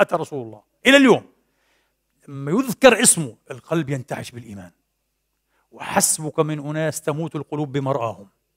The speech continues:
هم أهل المعصية والشهوات والفسق والفجور والشك والارتياب والدنيا، بتشوفه بصير عندك قسوة، عسو في قلبك والعياذ بالله. واحد ميت من مية سنة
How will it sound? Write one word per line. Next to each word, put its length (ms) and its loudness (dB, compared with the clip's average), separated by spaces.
هم 140 -14
أهل 180 -12
المعصية 540 -12
والشهوات 840 -10
والفسق 520 -20
والفجور 640 -20
والشك 520 -10
والارتياب 720 -2
والدنيا، 500 -8
بتشوفه 460 -2
بصير 300 -6
عندك 160 0
قسوة، 420 -8
عسو 320 -4
في 180 -16
قلبك 400 -8
والعياذ 280 -8
بالله. 320 -16
واحد 460 6
ميت 300 0
من 160 -4
مية 120 -2
سنة 360 -6